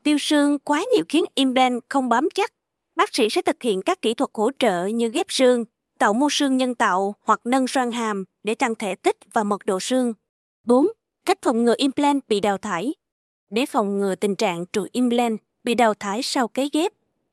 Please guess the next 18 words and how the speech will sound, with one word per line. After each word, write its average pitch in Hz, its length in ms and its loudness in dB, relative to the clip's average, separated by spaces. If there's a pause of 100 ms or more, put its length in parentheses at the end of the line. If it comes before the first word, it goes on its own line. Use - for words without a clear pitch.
(280)
bạn 233 180 2
cần 226 220 2
lưu 247 160 2
ý 277 260 2
một 277 140 0
số 349 160 0
điều 269 160 0
sau. 254 340 -2 (400)
Chọn 202 220 2
nha 233 140 0
khoa 240 220 -2
uy 233 160 -4
tín 269 340 0 (280)
để 220 120 0
cấy 302 320 -2
ghép 349 160 2 (160)
implant 226 480 0 (120)
có 349 120 0